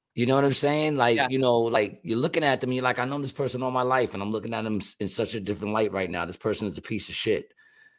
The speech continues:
Speaker 2: Right.
Speaker 1: And then you get the people that glow.
Speaker 2: Yeah.
Speaker 1: That you look at them and they're just radiating.
Speaker 2: Yep.
Speaker 1: You know what I'm saying? And, um,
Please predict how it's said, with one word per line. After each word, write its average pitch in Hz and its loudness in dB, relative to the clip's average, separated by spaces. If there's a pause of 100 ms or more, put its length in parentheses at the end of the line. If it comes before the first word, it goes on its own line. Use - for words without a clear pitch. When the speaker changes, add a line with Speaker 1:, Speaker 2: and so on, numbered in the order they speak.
(100)
Speaker 2:
Right. 117 0
Speaker 1:
And 113 6
then 131 8
you 131 2
get 123 8
the 107 2
people 107 -4
that 87 2
glow. 95 0 (1120)
Speaker 2:
Yeah. 143 2 (100)
Speaker 1:
That 98 2
you 101 2
look 127 8
at 117 4
them 104 2
and 95 0
they're 101 6
just 87 -2
radiating. 87 0 (100)
Speaker 2:
Yep. 117 -8 (500)
Speaker 1:
You 95 -6
know 104 2
what 104 2
I'm 107 -2
saying? 120 0 (460)
And, 90 0
um, - -4